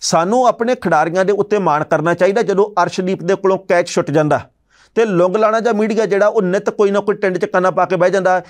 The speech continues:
"ਇਸ ਨੇ ਦੇਸ਼ ਕੀ ਬਦਨਾਮੀ ਕਰ ਲਈ, ਇਹ ਤਾਂ ਜਾਣਬੁੱਝ ਕਰ ਕੈਚ ਛੋੜ ਦਿਆ ਗਿਆ, ਇਹ ਤਾਂ ਅਲੱਗ ਸੋਚ ਵਾਲੇ ਲੋਕ ਹੈ, ਇਹ ਤਾਂ ਅਲੱਗ ਰਾਜ ਕੀ ਮੰਗ ਕਰਨੇ ਵਾਲੇ ਲੋਕ ਹੈ।"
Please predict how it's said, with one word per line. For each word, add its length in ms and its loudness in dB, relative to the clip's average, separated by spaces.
"ਇਸ 160 -2
ਨੇ 180 0
ਦੇਸ਼ 280 0
ਕੀ 120 -4
ਬਦਨਾਮੀ 500 -2
ਕਰ 180 0
ਲਈ, 320 -2
ਇਹ 120 2
ਤਾਂ 120 0
ਜਾਣਬੁੱਝ 520 0
ਕਰ 200 0
ਕੈਚ 300 0
ਛੋੜ 200 0
ਦਿਆ 220 2
ਗਿਆ, 400 2
ਇਹ 160 2
ਤਾਂ 160 0
ਅਲੱਗ 260 2
ਸੋਚ 280 2
ਵਾਲੇ 260 2
ਲੋਕ 280 2
ਹੈ, 320 -2
ਇਹ 120 2
ਤਾਂ 120 0
ਅਲੱਗ 240 2
ਰਾਜ 280 2
ਕੀ 200 -2
ਮੰਗ 240 0
ਕਰਨੇ 280 0
ਵਾਲੇ 220 2
ਲੋਕ 260 2
ਹੈ।" 260 -2